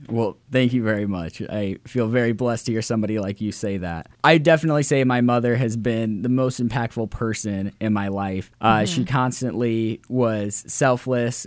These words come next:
Speaker 1: growing up, and she raised my brother and I in the church. And
Speaker 2: Mm-hmm.
Speaker 1: I would say that my Christian faith is the most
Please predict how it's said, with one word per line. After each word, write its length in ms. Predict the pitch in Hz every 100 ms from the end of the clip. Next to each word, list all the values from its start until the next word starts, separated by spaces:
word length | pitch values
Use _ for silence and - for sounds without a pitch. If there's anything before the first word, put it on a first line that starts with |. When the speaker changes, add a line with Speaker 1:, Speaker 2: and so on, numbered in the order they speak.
| 110
Speaker 1:
growing 420 | 120 120 117 113
up, 320 | 110 113 113 -
and 400 | 120 113 104 98 -
she 380 | - 143 135 127
raised 320 | 117 135 139 135
my 100 | 127
brother 280 | 123 123 131
and 100 | 123
I 120 | 120
in 120 | 123
the 60 | 127
church. 540 | - 113 110 - -
And 200 | - 117 110 -
Speaker 2:
Mm-hmm. 160 | 196 185
Speaker 1:
I 100 | 120
would 120 | 120
say 280 | - 123 123
that 360 | 117 107 104 -
my 440 | 120 120 113 110
Christian 380 | - 151 143 139
faith 380 | 127 127 123 135
is 340 | - 110 107 -
the 80 |
most 300 | 123 117 113